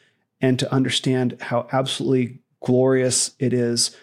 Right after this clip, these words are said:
to have come so far as a civilization to be able to have the cities we do and to be able to live in a place like I do in America.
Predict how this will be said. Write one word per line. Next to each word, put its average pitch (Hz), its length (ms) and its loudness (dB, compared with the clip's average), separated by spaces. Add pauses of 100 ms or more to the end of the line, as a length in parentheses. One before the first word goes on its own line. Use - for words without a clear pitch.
(100)
to - 140 2
have 120 160 0
come 135 340 2
so 127 260 0
far 123 560 0
as 120 180 -4
a 120 60 -4
civilization 120 800 0
to - 120 -6
be 123 120 -2
able 120 180 -2
to 120 80 -4
have 117 260 -4
the 123 60 -2
cities 120 540 -4
we 120 120 0
do 113 260 -2
and 117 120 -4
to 113 60 -8
be 123 60 0
able 120 120 -2
to 117 100 -4
live 120 120 -2
in 117 60 -4
a 117 40 -6
place 117 320 -4
like 120 140 -8
I 113 140 -2
do 113 260 -4
in 117 100 -8
America. - 560 -10